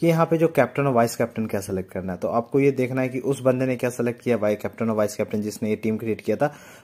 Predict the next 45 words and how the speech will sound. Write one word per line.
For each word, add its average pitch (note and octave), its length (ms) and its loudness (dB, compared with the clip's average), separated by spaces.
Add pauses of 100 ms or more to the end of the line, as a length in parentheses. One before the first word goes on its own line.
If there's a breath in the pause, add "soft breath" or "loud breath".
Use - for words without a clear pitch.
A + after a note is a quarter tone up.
तो F#3+ 60 8
आपको F#3 160 6
यहाँ F3 120 8
पे D#3+ 120 0
ब्लू C3 280 2
नज़र A2+ 240 2
आएगा। G2 180 2
तो A#2+ 100 0
इस A#2+ 140 -2
बंदे A#2+ 260 0
ने B2 140 0
जडेजा A2 440 2
को A2 140 -2
वाइस G#2 220 0
कैप्टन A#2 260 -2
सेलेक्ट A#2+ 280 -2
किया B2 140 0
था C#3+ 100 2
और C3+ 100 4
हार्दिक G#2 280 -2
पांड्या G2+ 280 -2
को C#3+ 120 0
कैप्टन। G#2 420 0 (340 loud breath)
तो D3+ 60 6
आप D3 100 4
ये D3 140 4
भी D#3 100 0
चाहे C#3 300 2
तो A#2+ 120 -4
सेलेक्ट A#2 280 -2
कर B2 100 0
सकते A#2+ 300 -4
हैं B2+ 40 4
या B2 40 2
फिर B2+ 200 2
अपने A2+ 220 0
according A2+ 320 0
जो A2 100 -2
भी G#2 100 -6
चाहे G#2 200 -2
वो A2 160 0
सेलेक्ट F#2+ 300 -6
कर G2 120 -4
सकते F#2 320 -10
हैं। F#2 60 -8